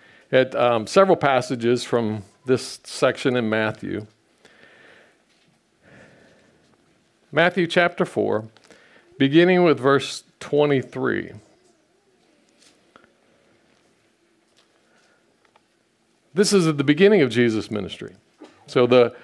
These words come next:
the scripture in Luke chapter fourteen is an echo of what we're going to see at the beginning,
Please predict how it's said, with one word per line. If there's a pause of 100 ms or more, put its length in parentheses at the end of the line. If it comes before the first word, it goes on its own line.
(260)
the
scripture
in
Luke
chapter
fourteen (520)
is
an (140)
echo
of
what
we're
going
to
see (440)
at
the
beginning,